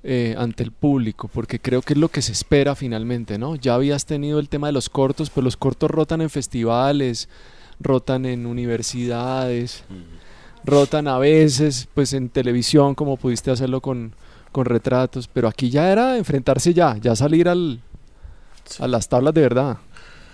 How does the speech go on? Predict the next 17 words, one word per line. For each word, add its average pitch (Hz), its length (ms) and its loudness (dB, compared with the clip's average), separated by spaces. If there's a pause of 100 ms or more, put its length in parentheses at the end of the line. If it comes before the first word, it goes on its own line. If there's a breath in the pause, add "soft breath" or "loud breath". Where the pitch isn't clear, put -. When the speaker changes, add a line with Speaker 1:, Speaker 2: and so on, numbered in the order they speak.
(220 loud breath)
Speaker 2:
Pues 139 220 0
es 151 320 -2
una 190 120 -2
experiencia 147 480 0
extraña, 135 560 -4
la 110 120 -8
verdad, 110 320 -4
llegar 107 300 -4
a 127 60 -4
salas 131 320 -4
de 110 100 -10
cine, 117 380 -6
¿no? 117 100 -8
La 135 140 -10
película 107 440 -4
se 131 60 -8
estrenó 110 600 -8